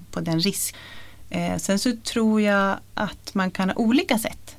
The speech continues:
Eh, för att vi människor fungerar på olika sätt. Vissa vill bara kryssa i en liten, eh, lapp och lägga anonymt i brevlådan. Och vissa vill komma över och dricka en kopp kaffe och prata i timmar. Och vissa vill gå runt och visa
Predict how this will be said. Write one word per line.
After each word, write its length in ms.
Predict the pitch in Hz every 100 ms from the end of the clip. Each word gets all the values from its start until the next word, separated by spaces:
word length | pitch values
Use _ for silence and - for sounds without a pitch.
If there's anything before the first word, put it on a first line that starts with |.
| -
Eh, 480 | - 180 - - - -
för 100 | 180
att 80 | 175
vi 240 | 185 185 180
människor 380 | 175 170 -
fungerar 320 | 165 175 170 170
på 140 | 185
olika 260 | 175 180 175
sätt. 200 | 180 196
Vissa 280 | 185 -
vill 180 | 220 226
bara 260 | 208 190 170
kryssa 380 | - 165 - 165
i 80 | 156
en 60 | 156
liten, 540 | 156 - 160 135 113
eh, 220 | - - - - - - - -
lapp 380 | 175 - - - - -
och 80 | 190
lägga 360 | 180 170 170
anonymt 560 | 165 165 156 160 156 -
i 40 | 160
brevlådan. 640 | 160 160 160 175 214 381 - - -
Och 240 | - 190
vissa 260 | 190 - 170
vill 120 | 165
komma 240 | 165 175 170
över 140 | -
och 80 | 90
dricka 220 | - 170 160
en 60 |
kopp 260 | 147 - -
kaffe 460 | - - - - 170
och 80 |
prata 300 | 165 - -
i 60 | -
timmar. 640 | - 208 196 180 185 226 370 453 - - - - - -
Och 160 | 226 233
vissa 240 | 220 196
vill 160 | 180 175
gå 140 | 175
runt 580 | 170 165 160 160 - -
och 420 | - 87 85 165
visa 520 | 185 170 - - -